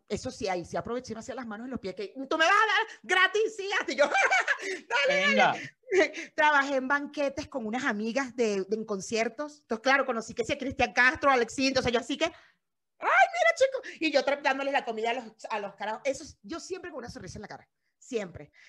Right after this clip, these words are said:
Speaker 1: Se reían de mi acento. No se reían, sino como que, "¿Dónde eres, Venezuela?". Ah, y entonces, claro, se ponen más a decirme cosas mexicanas y yo a decirle, "Ah, mamá huevo, di mamá huevo", con, con acento en la G, "mamá huevo".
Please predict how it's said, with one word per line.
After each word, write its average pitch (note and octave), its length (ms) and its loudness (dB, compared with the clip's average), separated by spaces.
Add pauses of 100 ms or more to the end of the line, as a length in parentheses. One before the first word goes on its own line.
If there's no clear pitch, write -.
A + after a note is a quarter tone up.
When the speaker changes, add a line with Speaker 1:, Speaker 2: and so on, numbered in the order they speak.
(140)
Speaker 1:
Se - 180 0
reían B3 500 0
de A#3 120 -2
mi A#3 60 -6
acento. A#3 400 -2
No D#4+ 80 -6
se A4 100 -8
reían, D#4 300 -4
sino G#3+ 180 -8
como A3 240 -8
que, A#3+ 100 -10
"¿Dónde E4+ 220 -6 (140)
eres, F4 100 -2
Venezuela?". D#4+ 480 -4 (240)
Ah, F#4 260 2
y F4 40 -2
entonces, C#4+ 260 -8
claro, D4+ 160 0
se A#3+ 140 -8
ponen C#4+ 260 -2
más D4+ 280 4
a - 20 -4
decirme C4 280 0
cosas D4 220 -4
mexicanas C#4 400 -2
y C#4 80 -6
yo C#4 120 2
a C4 40 10
decirle, D4 320 2 (240)
"Ah, A4 260 6
mamá F4+ 200 0
huevo, F#4 220 4
di F4+ 100 0
mamá G4+ 220 -2
huevo", E4 260 0
con, C#4+ 280 -8
con D4+ 260 -2
acento G4 240 -8
en G4+ 60 -4
la F#4+ 60 -2
G, B3+ 300 0
"mamá C#4 340 0
huevo". E4 580 6